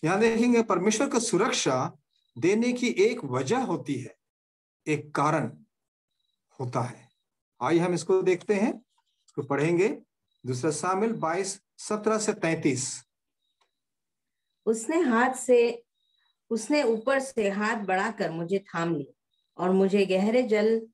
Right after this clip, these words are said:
Speaker 2: में से खींचकर बाहर निकाला। उसने मुझे मेरे बलवंत शत्रु से और मेरे बैरियों से, जो मुझसे अधिक सामर्थी थे, मुझे छुड़ा लिया।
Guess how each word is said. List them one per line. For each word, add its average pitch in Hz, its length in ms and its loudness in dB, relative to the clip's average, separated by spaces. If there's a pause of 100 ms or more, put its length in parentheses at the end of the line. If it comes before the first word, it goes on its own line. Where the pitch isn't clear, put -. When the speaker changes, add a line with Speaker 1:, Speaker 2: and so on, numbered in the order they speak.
(120)
Speaker 2:
में 185 140 0
से 185 200 -6
खींचकर 247 560 -2
बाहर 160 300 -2
निकाला। 139 420 -6 (680)
उसने 208 320 2
मुझे 214 380 6
मेरे 170 320 2
बलवंत 214 640 2
शत्रु 208 560 2
से - 200 -4 (500)
और 165 100 -2
मेरे 208 360 4
बैरियों 202 520 0
से, 160 280 -8 (440)
जो 185 240 0
मुझसे 190 680 0 (200)
अधिक 254 320 0
सामर्थी 208 680 0
थे, 147 260 -2 (160)
मुझे 170 240 2
छुड़ा 175 340 -2
लिया। 151 260 -10